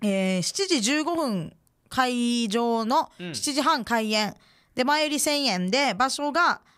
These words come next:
Speaker 1: えー、沖縄花月。
Speaker 2: お。
Speaker 1: で、チケット私持ってますので、ぜひあの、ダイレクトメッセージ、
Speaker 2: う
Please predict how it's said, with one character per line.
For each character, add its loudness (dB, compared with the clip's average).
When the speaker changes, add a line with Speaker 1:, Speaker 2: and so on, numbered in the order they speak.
Speaker 1:
え -2
ー、 -16
沖 -6
縄 2
花 0
月。 -4
Speaker 2:
お。 -6
Speaker 1:
で、 -2
チ -2
ケ 2
ッ 0
ト 2
私 0
持 0
っ -6
て -2
ま 0
す -4
の 0
で、 -2
ぜ -2
ひ -4
あ -2
の、 -2
ダ 2
イ 0
レ -2
ク -12
ト -4
メ 0
ッ 0
セ 0
ー 2
ジ、 -4
Speaker 2:
う -4